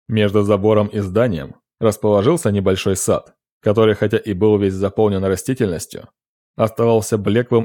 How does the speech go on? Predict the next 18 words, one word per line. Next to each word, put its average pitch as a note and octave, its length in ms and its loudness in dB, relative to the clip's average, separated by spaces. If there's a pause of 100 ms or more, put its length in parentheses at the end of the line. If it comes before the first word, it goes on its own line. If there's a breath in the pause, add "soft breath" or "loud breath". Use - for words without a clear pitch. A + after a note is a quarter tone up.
и - 40 -4
невыразительным, A#2 840 0 (340)
словно G#2+ 300 0
хозяин G#2 420 0
и A2+ 140 -4
не A2 100 2
думал B2 320 0
заботиться G2 600 -2
о F2 80 -4
нём. F#2 300 -8 (440)
Фонтанов G#2 520 2
там G#2+ 180 0
тоже G#2+ 280 0
не F2+ 140 -6
было, - 320 -12 (360)
как A#2+ 240 0
и B2 80 -4
скульптур. - 600 -4